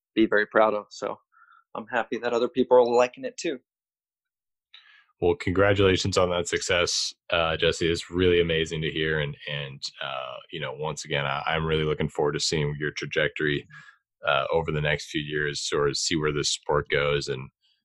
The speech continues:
Speaker 2: uh, and, you know, I wish you the best of luck in building this, your business, your brand, and the, and, uh, developing the, the sport and, and getting it into the, uh, the lives of more people.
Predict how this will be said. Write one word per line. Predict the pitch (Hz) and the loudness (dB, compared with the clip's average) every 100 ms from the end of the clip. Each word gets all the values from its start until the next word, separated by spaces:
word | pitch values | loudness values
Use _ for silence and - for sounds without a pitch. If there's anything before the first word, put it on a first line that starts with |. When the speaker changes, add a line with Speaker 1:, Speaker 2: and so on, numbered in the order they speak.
| _ - | _ -6
Speaker 2:
uh, | 67 64 64 76 82 | -4 -4 -6 -12 -8
and, | 69 71 69 - | -6 -8 -10 -10
you | 69 | -4
know, | 73 | -2
I | 69 | -2
wish | 69 73 - | -2 -4 -2
you | 69 71 - - | -2 -4 -6 -6
the | 67 | -2
best | 71 71 - | -2 -2 -2
of | 71 | -4
luck | 71 69 - | -2 -2 -4
in | 71 71 | -10 -4
building | 69 69 67 | -2 -2 -4
this, | 65 - - _ _ _ 110 _ _ - | -2 -2 -4 _ _ _ -20 _ _ -2
your | 80 - | 0 4
business, | 120 127 113 - - _ | 6 6 4 2 -8 _
your | - | -6
brand, | 73 92 98 92 85 - _ | 0 2 2 2 0 -10 _
and | 90 80 | -4 -2
the, | 73 | 0
and, | 78 76 73 | 0 0 -2
uh, | 71 69 69 - | -4 -6 -6 -2
developing | 80 78 80 76 | 0 0 0 -2
the, | 71 67 - | -4 -6 -8
the | 73 | -6
sport | - - 78 69 - | -6 0 0 0 -4
and, | 65 69 - | -14 -14 -14
and | 67 71 _ - | -16 -16 _ -4
getting | 73 76 | -2 -2
it | 143 151 | -8 -12
into | 147 - 147 | -16 -14 -10
the, | 147 143 | -10 -8
uh, | - 67 67 | -8 -8 -10
the | - | -8
lives | 71 71 69 - | -4 -2 -4 -8
of | 64 | -8
more | 67 - | -10 -6
people. | 67 62 60 | -8 -6 -10